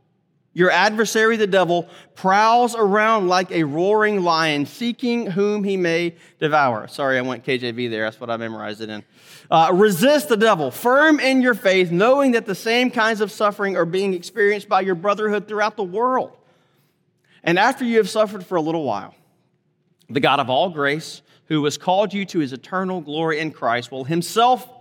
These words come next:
restore, confirm, strengthen,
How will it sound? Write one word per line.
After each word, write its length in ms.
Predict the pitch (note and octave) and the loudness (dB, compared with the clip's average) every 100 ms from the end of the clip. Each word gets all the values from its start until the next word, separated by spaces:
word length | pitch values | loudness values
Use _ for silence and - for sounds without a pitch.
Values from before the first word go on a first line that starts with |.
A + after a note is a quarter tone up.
| _ | _
restore, 680 | E3+ E3+ - G#3 G3 B2 G#2 _ _ _ _ _ | -4 -4 0 0 2 0 -6 _ _ _ _ _
confirm, 600 | - D3 - G3+ C#3 G#2+ A#2 _ _ _ | -4 -2 0 2 0 -4 -12 _ _ _
strengthen, 580 | - - G#3 A3 A3 | -6 0 2 2 -2